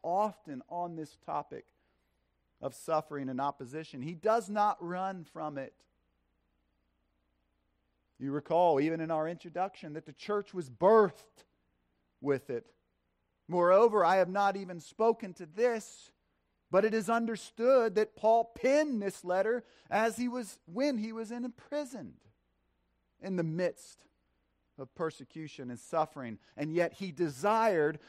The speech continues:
to speak into the lives of others, encouraging them.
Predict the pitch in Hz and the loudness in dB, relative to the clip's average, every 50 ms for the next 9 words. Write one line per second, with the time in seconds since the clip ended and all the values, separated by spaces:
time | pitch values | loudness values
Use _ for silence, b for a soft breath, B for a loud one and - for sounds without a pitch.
0 | B B - 190 - - - - - 220 226 220 - - 196 196 196 190 - 180 | B B -10 -10 -10 -10 -14 -12 -8 -8 -8 -8 -8 -8 -8 -8 -8 -8 -10 -8
1 | 156 156 156 160 175 180 185 185 175 151 143 156 139 170 180 175 160 147 135 131 | -6 -4 -2 2 2 4 4 2 0 -2 -6 -2 2 2 2 4 2 0 -2 -2
2 | 127 - b b b b - 175 170 156 - - - - 240 240 233 226 226 202 | -4 -8 b b b b -10 -10 -10 -10 -12 -12 -8 -4 -2 0 0 2 2 0
3 | 180 143 170 185 160 151 147 143 139 135 135 120 113 104 | 0 -2 -6 -10 -10 -8 -6 -6 -6 -6 -6 -8 -10 -14